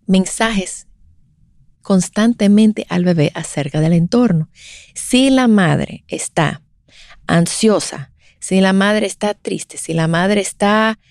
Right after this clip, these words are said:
en cualquier otro, em, estado emocional que no sea donde se siente segura,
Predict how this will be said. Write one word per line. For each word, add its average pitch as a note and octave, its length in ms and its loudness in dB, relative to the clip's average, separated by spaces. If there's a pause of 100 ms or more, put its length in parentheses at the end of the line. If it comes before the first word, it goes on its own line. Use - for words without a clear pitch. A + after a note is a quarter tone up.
(640)
en G#3+ 160 4
cualquier A3 580 0
otro, B3+ 800 0 (300)
em, E3+ 600 0 (1080)
estado G#3 380 0
emocional G3+ 560 2
que F#3 100 0
no G3+ 180 2
sea F3+ 500 -2
donde F3+ 260 0
se E3 120 -8
siente - 340 -4
segura, G3+ 640 0